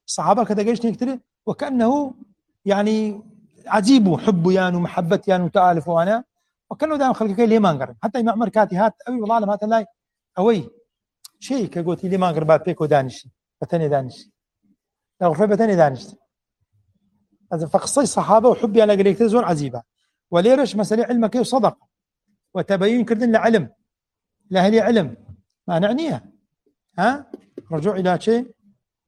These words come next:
أو صحابة قولانا. باش. "إن شئت لو حدثنك بأول علم يرفع من الناس". أقد أشتي بقى بيدري مكم علم سيك هذا جيلي.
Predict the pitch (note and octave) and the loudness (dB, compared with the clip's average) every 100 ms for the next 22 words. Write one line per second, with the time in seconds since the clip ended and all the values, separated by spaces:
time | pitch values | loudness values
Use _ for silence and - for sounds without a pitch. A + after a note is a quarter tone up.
0 | _ - F3+ G3+ D#3 E3 E3+ D#3+ D3+ C3 | _ -4 0 2 2 2 4 4 4 0
1 | A2+ _ _ _ _ _ _ _ _ _ | -8 _ _ _ _ _ _ _ _ _
2 | _ _ _ _ _ _ _ _ _ _ | _ _ _ _ _ _ _ _ _ _
3 | D4 _ _ _ _ _ _ _ _ _ | _ _ _ _ _ _ _ _ _ _
4 | _ _ _ _ - - - F3+ F#3 - | _ _ _ _ -18 -16 -10 0 2 0
5 | - _ _ _ _ _ _ _ _ _ | -8 _ _ _ _ _ _ _ _ _
6 | G3+ G3+ - D4+ F3 A#3 G#3 F3+ G3 F3+ | 2 2 2 -6 2 4 4 2 0 0
7 | A#3 A#3+ F#3+ F3+ A#3 A3+ F#3+ A3 A3 G#3 | 2 2 2 4 4 4 4 4 4 2
8 | F#3+ G#3+ A3+ A#3+ G#3+ - - _ _ _ | 2 2 4 4 4 0 -10 _ _ _
9 | G#3 A3 A3+ - C4+ C#4 A#3+ D#4+ B3+ G#3+ | 2 4 4 4 4 4 4 4 4 4
10 | G#3+ G3 G3 - G3 F3+ F3 C#3+ C3+ | 2 0 0 0 0 2 2 0 -2